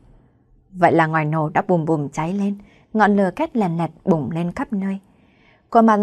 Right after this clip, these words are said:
xinh đẹp của Lữ Trương đang ngưng tụ sát khí, hung thần ác sát nhìn thẳng vào người to gan lớn mật, lại dám nhổ râu hùm. Ánh mắt hung ác kia như muốn cắt từng miếng thịt trên mặt của anh ta ra.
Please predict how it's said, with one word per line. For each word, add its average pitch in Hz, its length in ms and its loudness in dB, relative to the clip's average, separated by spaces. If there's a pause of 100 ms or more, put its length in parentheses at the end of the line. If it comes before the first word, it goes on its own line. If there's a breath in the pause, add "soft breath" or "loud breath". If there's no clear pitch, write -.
(120)
xinh 294 120 -2
đẹp 233 200 0
của 185 120 2
Lữ 180 280 0
Trương 269 240 -4 (100)
đang 175 280 -2
ngưng 180 160 -2
tụ 180 160 -2
sát 302 260 -8
khí, 196 320 -4 (320 soft breath)
hung 170 260 0
thần 156 220 -4
ác 247 180 -4
sát 285 220 -6
nhìn 170 200 -2
thẳng 165 240 -4
vào 160 140 -4
người 160 200 -4
to 175 180 -6
gan 175 260 -4
lớn 175 220 -6
mật, 214 120 -6 (420 loud breath)
lại 156 180 2
dám 165 280 0
nhổ 175 180 0
râu 175 200 -4
hùm. 170 260 -4 (640 soft breath)
Ánh 165 200 -4
mắt 202 120 0 (160)
hung 180 140 0
ác 226 240 -6
kia 180 200 0
như 175 160 -2
muốn 175 280 -2
cắt 320 200 -2
từng 180 220 -2
miếng 220 140 -4
thịt 208 240 -2
trên 254 180 -4
mặt 180 200 -4
của 156 80 -4
anh 220 240 -4
ta 220 200 -6
ra. 220 240 -6